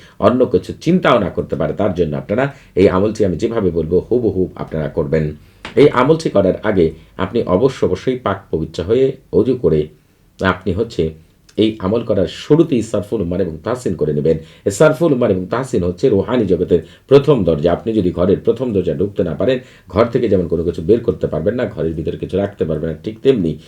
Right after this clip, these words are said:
সারফুল উমার এবং তাহসিন ছাড়া যদি কোনো আমল করেন, ওই আমল থেকে কখনোই ভালো কিছু পাবেন না। আপনারা একটু লক্ষ্য করলে দেখতে পাবেন যে আপনারা অনেক আমল করেন, তদবির করেন, কিন্তু ফলাফল পান না। শায়েখদের কাছ থেকেও আমল তদবির নেন, ফলাফল পান না। তার কারণ কি?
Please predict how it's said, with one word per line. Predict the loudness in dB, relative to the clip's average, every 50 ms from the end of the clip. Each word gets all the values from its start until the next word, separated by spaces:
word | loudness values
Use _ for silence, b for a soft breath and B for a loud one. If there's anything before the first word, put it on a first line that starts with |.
| B B B
সারফুল | 4 4 4 4 6 4 4 4
উমার | 4 2 2 0
এবং | 0 0 -2
তাহসিন | -6 -6 -6 -6 -4 -4 -6
ছাড়া | -4 -4 -4 -4
যদি | -4 -4 -4 -4
কোনো | -4 -2 -2
আমল | 0 0 0 0 0
করেন, | 0 0 0 0 0 -2 B B B B B
ওই | 2 2 2 2
আমল | 0 0 0 -2 -2
থেকে | -4 -4 -2 -2 -2 -2
কখনোই | -4 -4 -2 -2 -2 -2
ভালো | -2 -2 -4 -4
কিছু | -4 -4 -6 -8 -8 -6
পাবেন | -4 -2 0 0
না। | 0 -2
আপনারা | -4 -4 -4 -6 -6
একটু | -6 -6 -4
লক্ষ্য | -2 -2 -2 -2 -4 -6
করলে | -4 -4 -2 -2 0
দেখতে | 0 -2 -4 -4 -4
পাবেন | -2 -2 0 0 -2 -2 -4 -8 -12 _ _ _ _ _ _ _ _ _ _ _ _ _ _ _ _ -10
যে | -4 0 2 2
আপনারা | 2 2 0 0 0
অনেক | 0 0 -2 -2 -4
আমল | -4 -2 -2 -2 -2
করেন, | -2 -4 -4 -4 -2
তদবির | -2 -2 -2 0 -2 -2 -2
করেন, | -2 -2 -2 -2 -6
কিন্তু | -8 -8 -10 -8
ফলাফল | -4 -2 -2 -2 -2 -2 -4 -4
পান | -6 -6 -6 -6
না। | -6 -6 -8 b b b b b b -4
শায়েখদের | 2 2 4 4 4 2 0
কাছ | 2 2 0
থেকেও | 2 2 0 2
আমল | 2 2 0 0
তদবির | -2 -4 -4 -2 -2 -2
নেন, | -2 -2 -6 -6
ফলাফল | -6 -4 -4 -4 -2 -4 -6 -6
পান | -6 -6 -6
না। | -6 -6
তার | -4 -4 -4
কারণ | -2 0 0 0 0 0
কি? | -2 -6 -6